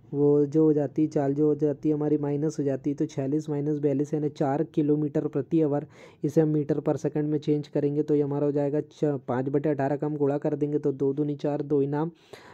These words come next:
अठारह। तो हमारी जो नेट स्पीड आ जाएगी, जो नेट चाल आ जाएगी, वो आ जाएगी हमारी दस बटे नौ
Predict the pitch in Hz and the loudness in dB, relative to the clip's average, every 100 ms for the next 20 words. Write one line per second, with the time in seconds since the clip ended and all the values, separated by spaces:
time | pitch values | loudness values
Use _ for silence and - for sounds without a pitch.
0 | - 147 151 147 139 143 147 143 143 151 | -8 0 2 2 2 0 0 2 4 4
1 | 147 160 160 - - - 143 151 156 160 | 4 2 2 -8 -14 -4 2 2 2 -2
2 | - 156 156 147 143 151 151 147 143 151 | 0 2 4 4 2 0 0 0 2 0
3 | 151 151 147 143 135 151 151 147 139 147 | 0 0 0 0 0 0 0 -2 -2 -2
4 | 143 143 151 139 143 143 143 147 135 127 | -2 -4 -2 -2 -2 -2 -2 -2 0 -2